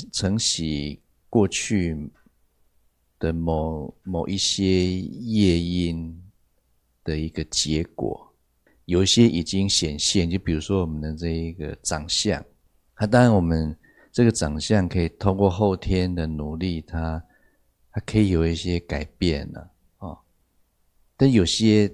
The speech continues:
它还没有感果，但是可能在这一生会有这个机会感果，啊，所以每个因都在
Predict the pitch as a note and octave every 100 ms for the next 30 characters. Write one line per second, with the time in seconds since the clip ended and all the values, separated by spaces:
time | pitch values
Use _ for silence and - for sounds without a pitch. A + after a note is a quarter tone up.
0 | - G2+ G2 F#2+ F#2 F2+ F2 D#2 D#2+ D#2
1 | E2 E2 D#2+ - - _ _ _ _ _
2 | _ _ E2 D#2 E2 E2+ D2+ D#2+ F#2+ F2+
3 | F2+ E2 _ _ _ _ _ _ _ -
4 | D#2 D#2+ F2 F#2+ - F#2 F2 - - E2+
5 | E2 E2 E2 F2+ D#2+ D2 C#2+ - - E2
6 | F#2 F2+ D#2 D#2+ - F2 E2+ E2 - -
7 | F#2 F2 F2 F#2 C#2+ D2+ _ _ _ _
8 | _ _ - D2 E2 - C#2+ B1+ - _
9 | _ _ _ _ - - - _ _ _
10 | _ - G#2 E2+ D#2+ F2 F2+ F#2 F2+ F#2+
11 | F2+